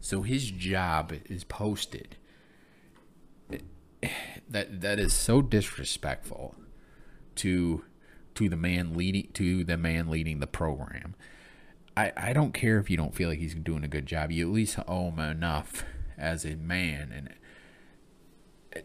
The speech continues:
to, to tell him this. And it, it's just so wrong that he has to find out that way. And, uh,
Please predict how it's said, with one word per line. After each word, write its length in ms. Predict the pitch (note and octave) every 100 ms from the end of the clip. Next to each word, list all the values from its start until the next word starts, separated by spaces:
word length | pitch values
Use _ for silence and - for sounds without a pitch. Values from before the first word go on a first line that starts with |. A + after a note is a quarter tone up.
| -
to, 160 | - B2+ - - -
to 420 | - C3 A#2+ G2 - - - -
tell 300 | A#2 D3 D3+
him 320 | G2 C#2 - E2+
this. 500 | C#2+ - - - -
And 180 | A#2+ G2+
it, 260 | E2 B2 - -
it's 200 | G2 -
just 300 | - F#2+ -
so 200 | A#2 B2
wrong 420 | G#2 F2+ F2+ E2+
that 100 | D#2+
he 180 | - G2
has 200 | F2 F2
to 100 | -
find 340 | - F2 E2+ D#2
out 220 | D#2 D2
that 260 | D2+ D2 C#2+
way. 400 | E2+ D#2 D2+ - - - -
And, 240 | E2 D#2
uh, 200 | E2 C#2+